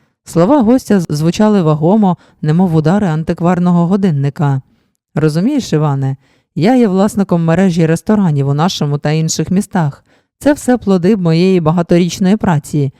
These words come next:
І ось я вирішив, що настав час передати цей конкретний ресторан доньці.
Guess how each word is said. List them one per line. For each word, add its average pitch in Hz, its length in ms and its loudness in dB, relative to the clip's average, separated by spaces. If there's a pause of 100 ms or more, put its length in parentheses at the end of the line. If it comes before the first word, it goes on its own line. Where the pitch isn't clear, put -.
(360)
І 165 80 2
ось 226 220 0
я 170 80 4
вирішив, 196 540 0 (260)
що 165 200 -2
настав 220 340 0
час 233 260 -2
передати 180 520 0
цей 208 240 0
конкретний 170 580 0
ресторан 170 480 0
доньці. 147 560 0